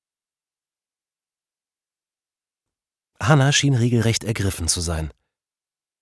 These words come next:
Konzentriert musterte sie die Ritzen in den Felsen und die kleinen Nebenkammern der Höhle. Michalis hingegen interessierte sich mehr für die große, längliche Öffnung über ihnen.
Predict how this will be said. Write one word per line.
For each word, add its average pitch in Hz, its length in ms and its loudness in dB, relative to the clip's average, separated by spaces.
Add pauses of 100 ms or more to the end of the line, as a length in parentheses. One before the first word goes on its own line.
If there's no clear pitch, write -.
(100)
Konzentriert 120 720 0
musterte 123 460 2
sie 110 140 -2
die 101 120 0
Ritzen 104 380 0
in 87 100 -4
den 87 140 -4
Felsen 101 460 0 (340)
und 113 140 -2
die 120 80 0
kleinen 107 320 2
Nebenkammern 87 600 2
der 95 160 0
Höhle. 87 340 -2 (1040)
Michalis 139 400 0
hingegen 113 380 0
interessierte 135 640 -2
sich 120 220 -2
mehr 110 160 2
für 98 160 -6
die 85 140 -8
große, 101 460 0
längliche 92 540 0
Öffnung 98 400 -4
über 98 240 -4
ihnen. 65 320 -10